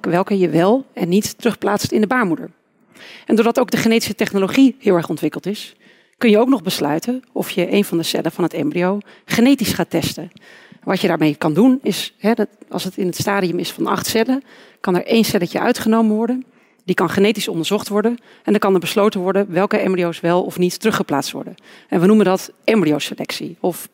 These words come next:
pre-implantatie genetische diagnostiek. En op dit moment wordt embryoselectie altijd gedaan voor één ziekte. Dus er wordt bij ouders wordt er gekeken naar,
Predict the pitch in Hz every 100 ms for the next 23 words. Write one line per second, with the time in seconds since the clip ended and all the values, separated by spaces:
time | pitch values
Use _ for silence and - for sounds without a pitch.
0 | _ 196 208 208 175 165 190 202 - 214
1 | 214 - _ - 185 185 - 165 170 175
2 | 170 147 - - - _ _ _ _ _
3 | _ _ _ _ 220 208 269 285 240 269
4 | 311 - _ - - 196 - 240 220 208
5 | - 214 208 220 214 240 262 220 214 208
6 | 214 226 226 - 220 - 247 240 165 -
7 | - 175 - 190 220 - - 190 175 165
8 | 170 214 214 - 170 208 - 175 - 220
9 | 262 151 170